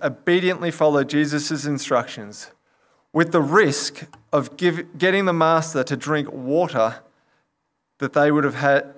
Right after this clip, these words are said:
uh, that they have brought him, and they would have been in big trouble. Could you imagine them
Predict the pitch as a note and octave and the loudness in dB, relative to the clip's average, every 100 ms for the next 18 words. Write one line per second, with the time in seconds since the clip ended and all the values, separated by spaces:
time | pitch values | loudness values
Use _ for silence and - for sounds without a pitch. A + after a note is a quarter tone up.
0 | - D#3 - - D3 D#3+ D#3+ D#3 C#3 - | -4 -4 -4 -6 0 2 4 2 0 -8
1 | - - D#3+ F3+ D#3+ A#2+ G#2 - _ _ | -16 -2 0 0 -2 -10 -12 -18 _ _
2 | - C#3 E3 F3+ E3 D#3+ D3 C3+ A#2+ - | -12 -2 0 2 0 0 0 0 -6 -6
3 | D3 D3 D3 - C3 A2 G#2 F#2+ _ _ | 0 0 -2 0 0 2 -2 -10 _ _
4 | _ _ _ _ _ _ _ _ - A#3 | _ _ _ _ _ _ _ _ -4 -2
5 | C#4+ D#4+ A#3 D3+ D#3+ F3 D#3+ A#2 | 2 2 2 2 0 0 -4 -4